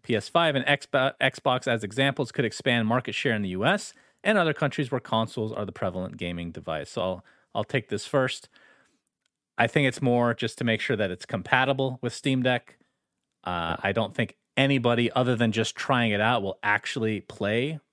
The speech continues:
Dota on this unless they wanna, 'cause I would consider it literally griefing the game playing Dota on something like this, which means it's,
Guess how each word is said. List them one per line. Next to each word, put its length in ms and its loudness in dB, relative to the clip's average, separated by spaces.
Dota 280 2
on 240 -2
this 360 -4
unless 220 -6
they 100 -2
wanna, 200 -4
'cause 360 -8
I 100 6
would 160 2
consider 420 2
it 140 0
literally 480 2
griefing 640 0
the 60 0
game 500 -4
playing 360 2
Dota 300 2
on 160 -8
something 340 -8
like 200 -12
this, 360 -10
which 220 -2
means 380 2
it's, 220 -4